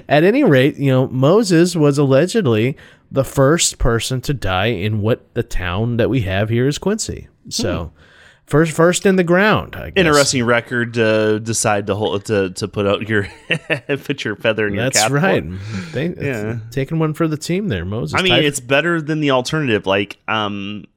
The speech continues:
Speaker 2: it wasn't one of the first, but down in Pike County, there was a, um, Pike County, Missouri, that is, there was a fort. It was called Buffalo Fort, I believe.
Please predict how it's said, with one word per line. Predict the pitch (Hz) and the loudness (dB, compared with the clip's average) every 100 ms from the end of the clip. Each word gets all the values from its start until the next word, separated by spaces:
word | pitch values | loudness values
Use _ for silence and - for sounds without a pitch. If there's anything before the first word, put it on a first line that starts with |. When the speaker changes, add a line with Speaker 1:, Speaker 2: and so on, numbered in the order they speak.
| _ 110 | _ -10
Speaker 2:
it | 123 120 | -4 0
wasn't | 139 160 | 0 0
one | 127 127 | 0 0
of | |
the | 95 | -2
first, | - 143 127 95 - | -2 -2 -2 -2 -4
but | 92 85 | -4 -2
down | 104 104 | -2 -2
in | 92 | -4
Pike | - 107 | -6 -6
County, | - 110 107 92 90 90 _ - _ | -6 -6 -4 -4 -8 -10 _ -20 _
there | 104 | -6
was | 101 92 | -4 -4
a, | 92 90 90 85 | -4 -2 -4 -4
um, | 80 85 - - 85 87 - _ - | -2 -2 -2 -6 -10 -14 -20 _ -10
Pike | 143 127 | -6 -4
County, | 110 95 | -4 -4
Missouri, | 95 104 90 | -2 -2 -2
that | 85 85 | -4 -6
is, | 90 104 | -6 -4
there | 104 | -2
was | 101 98 98 - | 0 -2 -2 -4
a | 90 98 | -4 -6
fort. | - - 135 104 90 - - | -10 -4 0 0 0 -4 -8
It | |
was | 95 | -8
called | - 95 92 | -6 -6 0
Buffalo | 98 - 85 92 | -2 -2 -6 -6
Fort, | - 90 90 | -8 -8 -8
I | |
believe. | 90 87 92 95 | -8 -8 -8 -10